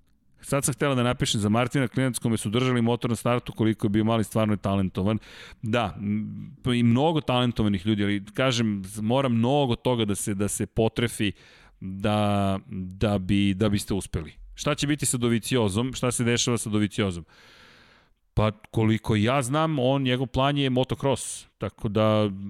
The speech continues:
o-, sa Red Bullom je on već ušao u taj projekat, moram priznati da ne znam sad najnoviju informaciju, ali to je bila njegova ideja za, za, za ovu godinu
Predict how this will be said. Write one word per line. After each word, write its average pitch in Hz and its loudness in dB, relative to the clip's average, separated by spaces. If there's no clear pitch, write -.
o-, 117 -8
sa 113 -2
Red 123 0
Bullom 127 2
je 127 2
on 131 0
već 123 0
ušao 123 0
u 117 0
taj 117 0
projekat, 120 0
moram 127 0
priznati 123 -2
da 120 2
ne 123 2
znam 120 0
sad 120 -2
najnoviju 117 4
informaciju, 101 0
ali 104 0
to 120 2
je 113 2
bila 120 2
njegova 113 2
ideja 107 2
za, 98 2
za, 101 2
za 110 0
ovu 107 2
godinu 104 0